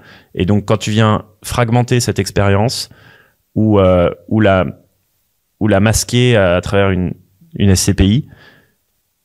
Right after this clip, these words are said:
tu perds ce lien affectif avec la pierre, qui est, euh, assez essentiel, et tu perds aussi l'effet de levier, euh, qui en ce moment marche pas très bien, mais qui dans d'autres contextes, euh, est, est, est central.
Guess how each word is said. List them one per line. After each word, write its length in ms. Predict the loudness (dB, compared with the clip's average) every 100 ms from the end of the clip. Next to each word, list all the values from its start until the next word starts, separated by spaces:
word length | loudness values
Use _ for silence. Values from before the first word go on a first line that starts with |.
| _ _
tu 140 | -10
perds 200 | -4 -4
ce 160 | -2 0
lien 260 | 2 2 0
affectif 480 | -2 -4 -6 -2
avec 160 | -2 0
la 100 | -2
pierre, 420 | 0 -2 -2 -8 _ _ _ -16
qui 200 | -4 0
est, 120 | 2
euh, 140 | 2 0
assez 220 | -2 -2
essentiel, 560 | -2 -4 -2 0 0 -4
et 100 | -6
tu 100 | -6
perds 140 | -2 -2
aussi 200 | -2 -4
l'effet 220 | -2 -2
de 60 | 0
levier, 420 | 0 0 -2 -8 _ _ _ _ -6
euh, 440 | -4 -2 -2 -4 -8
qui 280 | -12 -6 -4
en 60 | -2
ce 140 | -2
moment 200 | -2 0
marche 180 | -2 -4
pas 100 | -4
très 160 | -4 -2
bien, 180 | 0 -2
mais 180 | -4
qui 140 | -6 -6
dans 140 | -4
d'autres 280 | -2 -4 -6
contextes, 460 | -6 -4 -6 -6 -6
euh, 260 | -4 -4 -4
est, 60 | -2
est, 500 | -2 -6 -10 -12 -8
est 100 | -6
central. 500 | -4 -4 -2 -4